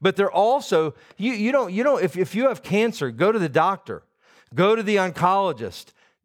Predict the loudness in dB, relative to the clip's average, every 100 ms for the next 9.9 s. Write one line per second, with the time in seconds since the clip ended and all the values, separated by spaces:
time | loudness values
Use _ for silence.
0 | _ 0 0 0 -2 -2 0 -2 2 0
1 | 0 -6 -4 -4 -2 0 0 0 -4 -10
2 | _ -10 -4 -4 -4 0 0 0 0 0
3 | 0 -2 -2 0 -2 -2 0 0 0 -4
4 | -2 0 0 0 0 0 0 0 2 0
5 | -2 -6 _ _ _ _ _ _ _ _
6 | _ _ _ _ _ _ _ _ _ -2
7 | -2 -2 -2 0 -2 0 0 2 0 -2
8 | -8 -12 _ _ _ _ _ _ _ _
9 | _ -2 -2 -2 -2 0 0 -2